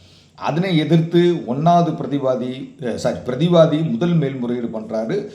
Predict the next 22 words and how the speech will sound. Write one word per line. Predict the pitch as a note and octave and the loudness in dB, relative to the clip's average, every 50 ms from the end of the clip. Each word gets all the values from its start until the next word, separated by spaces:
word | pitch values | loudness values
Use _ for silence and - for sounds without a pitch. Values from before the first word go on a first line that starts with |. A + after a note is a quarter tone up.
| - - - - _ - | -18 -20 -20 -20 _ -10
முதல் | G#2+ A2+ C3 D3+ G#3 A#3 A3+ | -4 -2 0 2 4 4 4
மேல்முறையீடு | G3+ F#3+ F#3 F3 E3 D#3+ D#3+ D#3 D#3 C#3+ C#3+ C#3+ F#3+ G#3+ | 4 2 2 4 4 4 4 4 2 2 0 2 2 2
அலோ | C3 B2+ D#3+ F#3+ | 2 4 4 4
செய்யப்படுகிறது. | F#3+ D#3+ D#3+ D#3 C#3+ A#2+ A2 A2 A2+ A2 A2 G#2 F#2+ A2 A2+ - - - - - - - - - | 2 2 2 2 0 0 -2 -4 -4 -4 -4 -6 -6 -8 -12 -14 -18 -20 -20 -20 -20 -20 -20 -10
அதனை | E2 F2+ B2 C#3+ F3 G3+ A3 G3+ F3+ E3 | -6 -2 0 0 2 2 4 6 6 8
எதிர்த்து | E3 E3+ F3+ E3 E3 - F3 E3 D#3 D#3 D3+ - - - - - - - _ _ _ _ _ _ _ _ _ - - _ _ - | 8 6 6 4 4 4 6 6 6 6 2 -2 -6 -16 -20 -20 -20 -20 _ _ _ _ _ _ _ _ _ -20 -20 _ _ -8
இந்த | C#3 C#3 C#3+ C#3+ C#3 | -4 -2 0 0 0
வாதி | - - A#2+ C3 C#3+ D#3 D#3 D3+ D3+ E3+ | 2 4 4 6 6 6 4 4 2 0
உயர்நீதிமன்றத்துல | F3+ B2 A2+ C3+ D#3+ D3+ D#3+ D#3+ D#3+ C#3+ C3+ B2+ A#2+ A2 A2+ A2 - - A2+ A#2+ C#3 E3 D#3 A2 G2 | 0 0 -2 -2 0 2 2 2 2 0 -2 -4 -4 -4 -4 -6 -8 -6 -4 -2 -2 -2 -2 -4 -6
இரண்டாவது | A2 B2+ C#3 D#3+ E3 D#3+ D#3+ D#3 D3+ D3 C#3 B2+ A#2 A2+ | -4 -2 0 2 2 4 4 4 4 2 2 0 -4 -6
மேல்முறையீடு | A2 G2 F#2+ F#2+ F#2+ E2+ E2 D#2+ E2 E2 E2+ A2+ C3+ - F#2 | -6 -8 -10 -12 -10 -10 -8 -8 -8 -10 -10 -12 -12 -12 -14
செய்றார். | D2+ C#2+ D2 D2 - - _ _ - _ _ _ _ _ - - _ _ - | -14 -14 -16 -18 -18 -20 _ _ -20 _ _ _ _ _ -20 -20 _ _ -8
இப்போ | C3+ C3+ A#2 - A2 A2+ A2 B2+ D3+ F3+ F#3 - - - - - - _ _ _ _ _ _ _ _ - - | -6 -6 -6 -4 -2 0 2 2 2 2 2 0 -4 -10 -18 -20 -20 _ _ _ _ _ _ _ _ -14 -8
இந்த | C#3+ C#3+ E3 | -4 -2 0
வாதி | D3+ A#2+ A#2 C3+ D3 F3 G#3+ A#3+ A#3+ A#3+ | 0 0 0 0 2 4 2 2 2 0
தரப்புலையும் | - - - - F3+ D#3+ - E3+ E3 E3+ G3 G#3+ | 0 0 2 2 2 2 0 0 0 0 -2 -2
இந்த | G3+ F3 E3+ | -2 -2 -2
பிரதிவாதி | C#3+ C3 C3 B2+ D3 E3+ F#3 F3+ F3+ F3 E3 E3 D#3+ | -2 -2 -4 -2 -2 -2 0 0 0 0 0 0 -2
தரப்புலையும் | D#3+ D3 C#3+ A#2 C#3 C#3 E3 E3+ D3 | -2 -2 -4 -4 -4 -6 -4 -4 -4
உயர்நீதிமன்றத்துல | C3 D#3+ D#3 E3+ F3 E3 D#3+ D#3+ D#3 D3 C#3 C#3+ C#3 - C3+ C3 A#2+ G#2+ A2+ | -2 -2 0 0 0 0 0 0 0 -2 -2 -4 -6 -6 -4 -6 -4 -4 -4
ஆஜரான | C#3 C#3+ D3 C#3 C3 C3 B2+ A#2 | -4 -2 0 0 0 0 -2 -2
வழக்கறிஞர்கள் | A2 G#2+ A#2+ A#2+ - - A#2 A2+ A2+ A2+ A2+ G#2+ - - D3 F3 | -2 -4 -4 -4 -6 -6 -4 -4 -4 -4 -4 -6 -4 -4 -4 -4